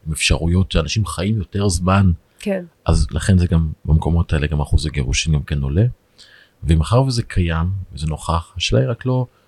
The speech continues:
Speaker 1: האם זה יהיה, או האם זה נכון או לא נכון, זה כבר לא שאלה, הרכבת כבר יצאה מהתחנה.
Speaker 2: Mm-hmm.
Speaker 1: השאלה רק איך נעשה את זה בצורה הכי טובה, שנהיה המודל הכי טוב לעצמנו, לילדים שלנו,
Speaker 2: כן.
Speaker 1: שנהיה מאושרים,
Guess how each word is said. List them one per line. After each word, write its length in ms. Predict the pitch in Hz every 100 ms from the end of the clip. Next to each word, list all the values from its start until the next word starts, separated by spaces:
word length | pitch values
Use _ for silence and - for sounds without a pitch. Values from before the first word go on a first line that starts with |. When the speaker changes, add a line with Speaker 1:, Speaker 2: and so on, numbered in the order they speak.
| -
Speaker 1:
האם 300 | 120 113 95 78 -
זה 160 | 80
יהיה, 240 | 82 98 95
או 140 | 82
האם 140 | 87
זה 100 | 87
נכון 340 | 80 - 95 92
או 40 |
לא 100 | 90
נכון, 320 | 98 - 101 104 _ _ _ -
זה 80 | 90
כבר 100 | 95
לא 120 | 113
שאלה, 320 | - 113 113 113
הרכבת 340 | 78 78 92
כבר 160 | 85 82
יצאה 220 | 78 76
מהתחנה. 500 | 71 71 - - 65
Speaker 2:
Mm-hmm. 200 | 69 - 190 185 170 -
Speaker 1:
השאלה 160 | 98 92
רק 80 | -
איך 160 | 98
נעשה 360 | 87 78 - 76
את 60 | 71
זה 80 |
בצורה 280 | 67 - 62
הכי 220 | - - 120
טובה, 320 | 104 78 80 - _ _ _ -
שנהיה 280 | 80 73
המודל 340 | 71 67 71 113
הכי 180 | 104 113
טוב 180 | 104
לעצמנו, 580 | 92 90 - 71 67 64 78 _ _ _ -
לילדים 360 | 82 78 90 95
שלנו, 340 | - 95 90 90
Speaker 2:
כן. 40 | 85 -
Speaker 1:
שנהיה 240 | - 80
מאושרים, 680 | 98 107 104 - 95 92 90